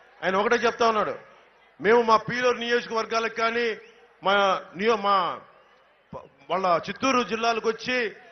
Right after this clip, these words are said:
మా నియోజకవర్గాలకు వచ్చి మమ్మ-, మా ఇక్కడ ఏళ్ళు పెడితే మేము ఊరుకోం, అలాగని మేము ఎవరి జోలికి రామని" చెప్తా ఉన్నాడు. అంటే ఎవరు మాట్లాడకూడదు వాళ్ళకి,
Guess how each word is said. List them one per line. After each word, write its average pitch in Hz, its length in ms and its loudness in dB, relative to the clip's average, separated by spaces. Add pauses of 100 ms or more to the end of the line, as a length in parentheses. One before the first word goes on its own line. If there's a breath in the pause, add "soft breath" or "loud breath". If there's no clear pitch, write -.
(140)
మా 180 100 4
నియోజకవర్గాలకు 226 800 4
వచ్చి 226 240 -4
మమ్మ-, 202 280 0
మా 196 140 2
ఇక్కడ 202 200 -2
ఏళ్ళు 202 360 4
పెడితే 220 420 0
మేము 185 240 -4
ఊరుకోం, 220 420 0 (280 soft breath)
అలాగని 214 320 2
మేము 202 120 0
ఎవరి 214 200 0
జోలికి 226 340 -2
రామని" 208 320 -4
చెప్తా 190 220 -6
ఉన్నాడు. 160 400 -6 (760)
అంటే 196 140 -4
ఎవరు 240 220 6
మాట్లాడకూడదు 254 640 2
వాళ్ళకి, 185 360 0